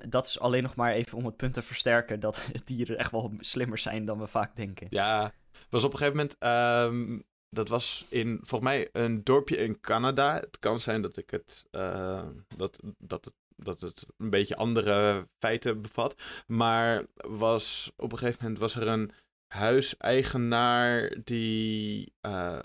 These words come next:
Speaker 2: een hele groep vogels iets aan, eh, puzzels aanleerde. Dus wanneer ze een puzzel zouden openen,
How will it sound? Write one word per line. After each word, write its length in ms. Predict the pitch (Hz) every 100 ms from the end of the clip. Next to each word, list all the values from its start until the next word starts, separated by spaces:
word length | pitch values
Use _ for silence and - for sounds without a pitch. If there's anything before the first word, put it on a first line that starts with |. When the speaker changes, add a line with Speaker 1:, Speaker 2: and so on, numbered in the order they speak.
| -
Speaker 2:
een 200 | 123 113
hele 200 | 117 143
groep 220 | - 123
vogels 680 | - 131 143 151 156 156 - _ _ _ _
iets 440 | 139 127 117 - - _ -
aan, 500 | 131 139 143 123 -
eh, 160 | 123 120
puzzels 340 | - 180 131 -
aanleerde. 720 | 90 92 92 92 87 92 95 _ _ -
Dus 600 | 110 113 117 113 107 -
wanneer 340 | 117 127 156
ze 80 | 156
een 100 | 127
puzzel 240 | 170 165
zouden 300 | 165 160 156
openen, 480 | 143 147 151 156 185